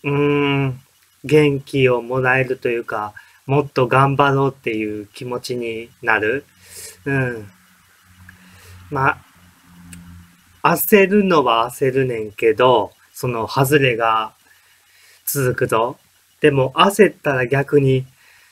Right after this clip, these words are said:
当選が遠のくんじゃないかなって正直思ってます。だから焦らずに、うん。まあ、当選は目指すけど、焦らずに、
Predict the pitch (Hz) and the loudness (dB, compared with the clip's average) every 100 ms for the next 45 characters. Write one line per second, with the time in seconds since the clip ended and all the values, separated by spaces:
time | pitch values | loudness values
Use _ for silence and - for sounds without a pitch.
0 | - 160 160 160 160 156 143 143 139 160 | -10 0 2 2 0 0 2 0 0 0
1 | 165 165 151 165 151 135 127 127 131 123 | 2 2 0 0 0 -2 -2 -6 -6 -6
2 | 123 120 - 120 - 123 117 113 127 - | -6 -6 -4 -4 -2 -4 -4 -4 -6 -2
3 | 101 - _ _ - - - - - _ | -4 -6 _ _ -20 -18 -18 -18 -20 _
4 | _ - 123 123 - 117 120 - - - | _ -8 -4 -4 -4 -4 -4 -4 -8 -4
5 | 151 160 131 120 110 - 135 151 175 165 | -2 0 0 -2 -2 0 -2 0 2 2
6 | 170 131 104 98 - _ _ _ _ 131 | 2 -2 -6 -14 -20 _ _ _ _ -10
7 | 120 104 95 _ _ _ _ _ _ _ | -10 -10 -14 _ _ _ _ _ _ _
8 | _ 147 131 110 110 _ - 190 185 - | _ 0 2 2 -4 _ 2 4 4 2
9 | 180 170 160 160 156 165 - 135 120 131 | 0 2 4 4 4 2 2 -2 0 0
10 | 101 - - - _ _ - 131 147 165 | -2 -8 -20 -20 _ _ -4 -2 0 2
11 | 156 156 139 120 117 | 2 2 -2 -2 -4